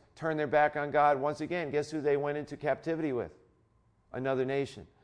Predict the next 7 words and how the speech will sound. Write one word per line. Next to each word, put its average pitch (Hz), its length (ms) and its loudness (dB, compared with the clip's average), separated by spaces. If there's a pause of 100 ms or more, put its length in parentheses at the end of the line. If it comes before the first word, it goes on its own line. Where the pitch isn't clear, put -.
(800)
the 104 80 -10
Babylonians. 113 800 0 (3000)
We 131 100 0
don't 147 320 0
learn, 143 400 -4
do 107 140 -8
we? 85 80 -8